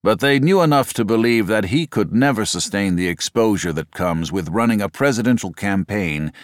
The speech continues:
in the age of opposition research and aggressive media. "The risks couldn't have been more obvious,"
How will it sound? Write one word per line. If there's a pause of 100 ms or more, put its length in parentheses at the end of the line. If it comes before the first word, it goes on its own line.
(240)
in
the
age
of
opposition
research (220)
and
aggressive
media. (920)
"The
risks (260)
couldn't
have
been
more
obvious,"